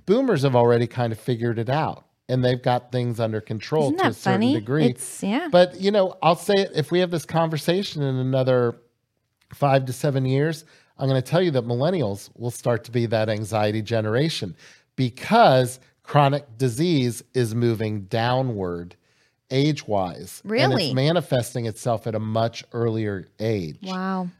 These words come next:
Speaker 1: Um, so that will be shifting as time goes on. But yeah, they're stressed about that. But then not just on top of that, but trying to handle and coordinate the care
Speaker 2: For
Speaker 1: for their parents
Speaker 2: and their
Speaker 1: up.
Speaker 2: children.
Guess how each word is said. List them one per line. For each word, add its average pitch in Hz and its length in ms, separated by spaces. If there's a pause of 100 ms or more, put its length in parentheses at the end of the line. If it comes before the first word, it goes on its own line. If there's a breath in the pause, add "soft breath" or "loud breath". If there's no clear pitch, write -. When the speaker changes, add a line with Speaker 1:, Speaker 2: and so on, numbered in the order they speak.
(100)
Speaker 1:
Um, 117 280
so - 180
that 143 200
will 165 100
be 151 140
shifting 131 480
as 107 100
time 120 260
goes 110 240
on. 113 240
But 107 160
yeah, 160 180
they're 131 120
stressed 135 420
about 139 260
that. 143 280 (380 loud breath)
But 151 160
then 170 300
not 139 240
just 147 220
on 127 100
top 180 340
of 156 60
that, 120 180
but 120 120
trying 131 400
to 120 160 (160)
handle 131 420
and 110 100
coordinate 117 480
the - 60
care 131 560 (240 soft breath)
Speaker 2:
For 202 160
Speaker 1:
for 151 100
their 127 220
parents 147 720
Speaker 2:
and 185 260
their 202 120
Speaker 1:
up. 214 60
Speaker 2:
children. 339 560